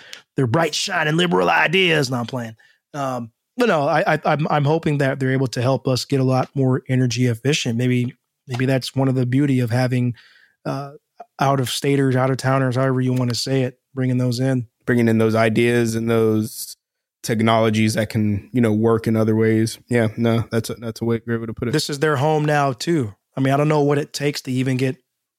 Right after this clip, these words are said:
Speaker 1: to be a member of the board of ercot. I'm sure you gotta be affiliated in power, but, uh, I'm sure there's somebody or some bodies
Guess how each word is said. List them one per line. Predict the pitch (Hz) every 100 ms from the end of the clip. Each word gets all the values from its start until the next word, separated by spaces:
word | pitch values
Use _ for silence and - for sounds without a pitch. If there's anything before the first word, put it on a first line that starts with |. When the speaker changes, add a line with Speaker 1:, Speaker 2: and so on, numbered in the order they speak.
| _
Speaker 1:
to | 165 160 170
be | 156 147
a |
member | 139 143 151 143
of | 131
the |
board | 127 127 147 151
of | 127 -
ercot. | 127 113 131 127
I'm |
sure | 123 -
you | 127 123
gotta | 123 123
be | 127
affiliated | 123 - 131 127 123 123
in | 120
power, | 113 - 131 127
but, | 120 127 - - _ _ _ _ _
uh, | - _ _ - - _ _ -
I'm | 208
sure | 190 226 196
there's | 156 143
somebody | - 170 160 151 147 143 117 113 _ _ _ _ _ _ _ -
or | 143
some | 123 151 139
bodies | 143 139 135 139 120 113 -